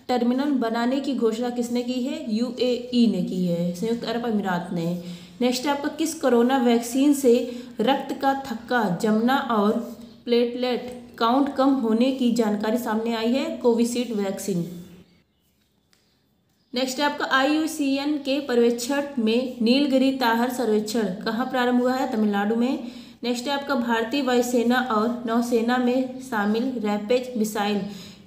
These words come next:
की विशेषता कौन सी है? यह हवा से सतह वार करने वाली मिसाइल है।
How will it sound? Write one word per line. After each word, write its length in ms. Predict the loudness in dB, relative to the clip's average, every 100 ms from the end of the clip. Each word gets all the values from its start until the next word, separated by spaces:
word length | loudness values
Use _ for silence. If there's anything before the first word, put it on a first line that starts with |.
| -4
की 160 | -2
विशेषता 500 | 0 0 0 -2 -4
कौन 260 | -4 -2 -2
सी 180 | -2 -2
है? 300 | -4 -2 -2
यह 140 | -2
हवा 200 | -2 -2
से 120 | 0 0
सतह 320 | -2 -4 -2
वार 200 | -2 -2
करने 220 | -4 -4
वाली 160 | -2 0
मिसाइल 380 | 0 -2 -4
है। 260 | -6 -6 -8